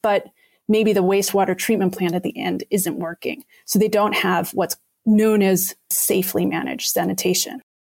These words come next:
A lot of cities, especially, I mean, we're talking about low and middle income contexts now,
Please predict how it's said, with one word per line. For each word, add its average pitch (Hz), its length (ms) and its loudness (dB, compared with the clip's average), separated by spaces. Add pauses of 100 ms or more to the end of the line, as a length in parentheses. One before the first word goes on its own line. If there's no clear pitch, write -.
(240)
A 240 100 0
lot 254 240 2
of 359 300 -2 (300)
cities, 190 800 2
especially, 247 540 0
I 202 40 0
mean, 208 160 4
we're 208 80 2
talking 208 320 0
about 180 340 0
low 190 500 2
and 185 420 0
middle 185 280 0
income 170 680 0 (440)
contexts - 760 -2
now, 156 440 0